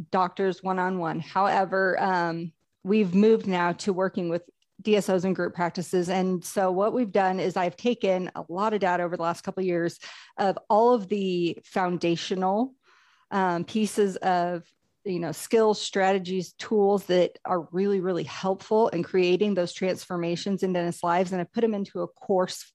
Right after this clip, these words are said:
format so that those can be self-studied and worked on, um, either according to the dentist's own interest or the group's interest for their doctors.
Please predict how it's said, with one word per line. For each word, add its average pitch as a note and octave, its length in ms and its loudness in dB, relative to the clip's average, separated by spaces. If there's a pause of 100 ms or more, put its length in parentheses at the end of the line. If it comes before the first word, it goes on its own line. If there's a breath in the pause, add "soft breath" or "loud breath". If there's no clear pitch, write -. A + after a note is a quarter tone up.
format D#3+ 480 -2 (480 loud breath)
so - 180 4
that F#3+ 220 2
those G#3 260 4
can G#3 220 2
be F3 520 0 (100)
self-studied F#3+ 880 0
and E3+ 160 0
worked F3 280 -2
on, G3 460 0
um, E3+ 640 -2 (180)
either G#3+ 300 4
according F3+ 460 0
to E3+ 100 -6
the D#3+ 160 -4
dentist's A3+ 640 2
own G#3+ 220 -2
interest G3 800 0
or D3+ 560 0 (240 loud breath)
the F3+ 140 0
group's G3 420 2
interest F3 420 -2
for G#3+ 260 4
their F#3+ 220 0
doctors. F3 720 -2